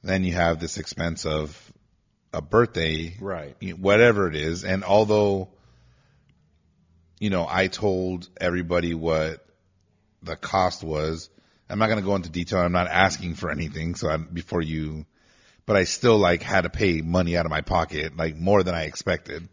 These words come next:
Speaker 2: Oh, shit.
Speaker 1: You know what I mean?
Speaker 2: I
Speaker 1: Um,
Speaker 2: never paid you for the whiskey. I gotta send that.
Speaker 1: Oh, that's fine. I'm
Speaker 2: Remind
Speaker 1: not,
Speaker 2: me.
Speaker 1: that's, I'm not worried about that.
Speaker 2: I know that's what it, but
Speaker 1: But,
Speaker 2: I know I,
Speaker 1: but
Speaker 2: it cost us, like,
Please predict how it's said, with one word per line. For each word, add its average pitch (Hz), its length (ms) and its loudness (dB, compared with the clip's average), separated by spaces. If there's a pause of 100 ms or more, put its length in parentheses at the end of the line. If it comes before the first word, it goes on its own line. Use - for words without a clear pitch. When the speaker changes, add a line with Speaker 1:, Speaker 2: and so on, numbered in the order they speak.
Speaker 2:
Oh, 95 220 -14
shit. - 360 -16
Speaker 1:
You 92 120 -2
know 95 120 2
what 95 100 4
I 95 60 2
mean? 98 280 -2 (320)
Speaker 2:
I 98 200 4
Speaker 1:
Um, 90 60 6
Speaker 2:
never 127 180 0
paid 120 280 -4
you 101 80 -10
for 98 160 -12
the 85 80 -10
whiskey. 80 520 -14
I 98 100 -14
gotta 90 140 -10
send 78 280 -14
that. 71 160 -20 (200)
Speaker 1:
Oh, 107 140 8
that's 110 160 2
fine. 87 240 -6
I'm 90 60 -4
Speaker 2:
Remind 90 60 0
Speaker 1:
not, 87 100 0
Speaker 2:
me. 82 60 -10
Speaker 1:
that's, 92 200 -2
I'm 95 160 -2
not 87 120 0
worried 76 140 -6
about 82 160 -10
that. - 120 -8
Speaker 2:
I 135 60 0
know 117 100 -2
that's 123 240 -4
what 107 100 -8
it, 92 160 -18
but 98 200 -12 (240)
Speaker 1:
But, 120 260 8
Speaker 2:
I 131 140 4
know 143 160 2
I, 113 140 0 (220)
Speaker 1:
but 120 140 -10
Speaker 2:
it 120 160 -4
cost 120 400 -2
us, 117 500 -4
like, 92 400 -12